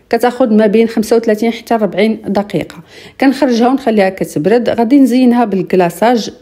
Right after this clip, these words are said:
كيبقى اختياري، ممكن ما ديروش نهائيا اي تزيين على الوجه ديالها، هي مزينه راسها براسها. خديت مية غرام ديال شوكولاته غيش نوعيه جيده،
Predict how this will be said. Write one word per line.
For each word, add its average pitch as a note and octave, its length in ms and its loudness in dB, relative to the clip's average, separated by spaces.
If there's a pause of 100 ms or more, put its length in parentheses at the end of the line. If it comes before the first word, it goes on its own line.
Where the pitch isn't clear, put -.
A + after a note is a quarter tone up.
كيبقى A#3 300 0
اختياري، G#3 520 0
ممكن A3+ 380 2
ما G#3 80 4
ديروش F#3+ 420 0
نهائيا G#3 680 2 (460)
اي D4 220 4
تزيين B3 420 2
على G3 180 2
الوجه G3 340 0
ديالها، F3 420 0
هي G3+ 220 2
مزينه G#3 600 2
راسها G#3 600 -2 (180)
براسها. G3 540 -2 (400)
خديت C4 320 0
مية C#4+ 200 4 (120)
غرام A3+ 180 2
ديال G3+ 160 2
شوكولاته G#3 640 -2 (160)
غيش G3 420 0
نوعيه G3 360 2
جيده، E3+ 580 0